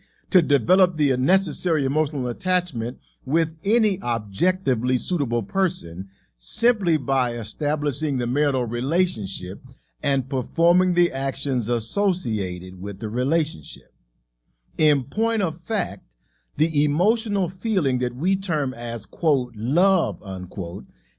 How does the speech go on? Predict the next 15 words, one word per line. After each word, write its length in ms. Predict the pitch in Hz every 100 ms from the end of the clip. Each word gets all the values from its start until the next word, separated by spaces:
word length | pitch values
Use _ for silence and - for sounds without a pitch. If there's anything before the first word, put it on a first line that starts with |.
| -
can 260 | 185 175
be 240 | 151 185 165
developed 680 | 151 135 135 208 147 139
as 280 | - 139 123
a 100 | 135
function 460 | - 220 202 190 143
of 140 | 127
interaction 800 | 131 123 175 190 - 80 92 101 - _ _
and 360 | 156 147 123 113
does 280 | 180 208 185
not 280 | 185 170
have 400 | 147 185 220 214
to 280 | - 156 139
exist 540 | 135 113 147 196 196 -
prior 680 | - 214 208 82 78 107